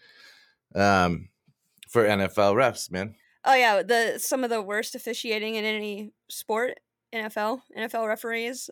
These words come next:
Speaker 2: um,
Speaker 1: Yeah, script, oh, all that.
Speaker 2: I mean, th-, th-, why call 'em N F L referees at this point? Why don't we just call 'em the Kansas City referees or the Chiefs referees, you know?
Speaker 1: We could do that.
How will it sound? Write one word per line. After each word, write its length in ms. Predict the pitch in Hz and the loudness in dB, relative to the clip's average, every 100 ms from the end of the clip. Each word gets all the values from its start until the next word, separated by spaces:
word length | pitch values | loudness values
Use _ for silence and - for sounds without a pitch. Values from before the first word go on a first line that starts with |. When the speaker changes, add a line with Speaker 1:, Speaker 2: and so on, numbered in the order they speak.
| - | -10
Speaker 2:
um, 400 | 214 208 220 214 _ _ _ _ _ | -10 -8 -10 -14 _ _ _ _ _
Speaker 1:
Yeah, 340 | 90 92 78 73 _ - | -6 -2 -2 -6 _ -16
script, 580 | - - 90 87 _ - 82 | -14 -6 -4 -4 _ -14 -6
oh, 180 | 85 | -4
all 220 | 85 82 82 | -4 -6 -6
that. 200 | 82 - _ _ _ _ _ _ _ - | -8 -10 _ _ _ _ _ _ _ -8
Speaker 2:
I 60 | |
mean, 240 | 220 214 220 | -4 -4 -4
th-, 140 | 208 | -4
th-, 240 | - 165 - | -4 -4 -2
why 180 | 240 302 | -2 0
call 180 | 311 | 0
'em 100 | 277 | 0
N 100 | 240 | -2
F 100 | 233 | -2
L 160 | 214 208 | -2 0
referees 380 | 196 214 196 208 | -2 -6 -10 -8
at 60 | 196 | -6
this 140 | 208 | -6
point? 220 | - 208 190 | -4 -4 -4
Why 80 | |
don't 80 | 214 | -4
we 80 | 226 | -4
just 160 | 202 - | -6 -6
call 200 | 214 208 | -6 -6
'em 120 | 220 | -6
the 320 | 196 185 - _ _ _ - | -4 -4 -6 _ _ _ -12
Kansas 380 | - 220 196 190 | -8 -6 -6 -6
City 240 | 220 208 | -4 -6
referees 640 | 180 185 196 196 196 196 | -8 -10 -10 -10 -10 -12
or 100 | - | -12
the 80 | 196 | -12
Chiefs 340 | 202 220 202 - | -10 -10 -10 -10
referees, 640 | 202 202 190 196 202 - _ _ _ | -10 -10 -10 -10 -12 -16 _ _ _
you 100 | 208 | -14
know? 160 | 196 208 _ _ _ _ _ | -12 -14 _ _ _ _ _
Speaker 1:
We 140 | - 85 | -10 -4
could 160 | 98 | -2
do 120 | 87 85 | 0 2
that. 300 | 82 85 | 2 0